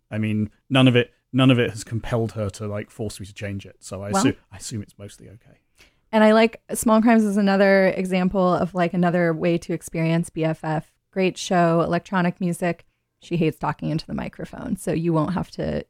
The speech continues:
Speaker 2: hear,
Speaker 1: <laughs>
Speaker 2: you know, people talking
Speaker 1: Yeah,
Speaker 2: about
Speaker 1: if
Speaker 2: things
Speaker 1: you've been,
Speaker 2: much.
Speaker 1: if you've been listening to Radical Advice for the last hour thinking,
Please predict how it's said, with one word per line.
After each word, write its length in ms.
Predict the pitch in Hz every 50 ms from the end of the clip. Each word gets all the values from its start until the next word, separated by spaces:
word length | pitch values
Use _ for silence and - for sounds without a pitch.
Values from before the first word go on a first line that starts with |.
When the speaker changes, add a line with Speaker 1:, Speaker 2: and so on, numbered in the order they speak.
| _ _
Speaker 2:
hear, 440 | _ _ _ - 160 151 151 180 147
Speaker 1:
<laughs> 60 | -
Speaker 2:
you 120 | - 196 170
know, 120 | 156 151
people 440 | - - 196 170 - 165 151 156 147
talking 380 | - - - 156 151 - - 151
Speaker 1:
Yeah, 80 | 160
Speaker 2:
about 180 | - 170 170 - -
Speaker 1:
if 60 | 175
Speaker 2:
things 40 | 196 202
Speaker 1:
you've 80 | 180
been, 120 | 190 196 185
Speaker 2:
much. 280 | - - - - - -
Speaker 1:
if 100 | - 214
you've 100 | 208 196
been 120 | 226 226
listening 260 | 262 254 - - 220
to 100 | - -
Radical 320 | 151 156 151 151 147 143 170
Advice 320 | 147 131 151 143 127 -
for 60 | -
the 60 | 120 120
last 240 | 123 120 113 - 135
hour 200 | 135 123 113 107
thinking, 360 | - 123 123 - 131 123 110